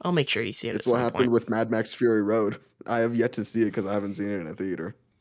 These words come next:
Speaker 1: You're just gonna be stubborn and wait to see that one in the theater?
Speaker 2: Maybe.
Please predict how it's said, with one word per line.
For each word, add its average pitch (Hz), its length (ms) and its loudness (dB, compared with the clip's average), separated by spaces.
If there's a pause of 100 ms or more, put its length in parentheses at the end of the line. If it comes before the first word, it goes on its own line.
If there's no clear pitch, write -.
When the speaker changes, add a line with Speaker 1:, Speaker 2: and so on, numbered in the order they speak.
(840)
Speaker 1:
You're 143 180 4
just 131 100 -2
gonna 127 100 2
be 127 80 0
stubborn 127 340 -2
and 123 120 -4
wait 127 140 -6
to - 80 -16
see - 140 -4
that 135 160 -2
one 143 100 -2
in 143 80 -2
the 139 100 -4
theater? 139 300 -4 (1400)
Speaker 2:
Maybe. 95 500 -12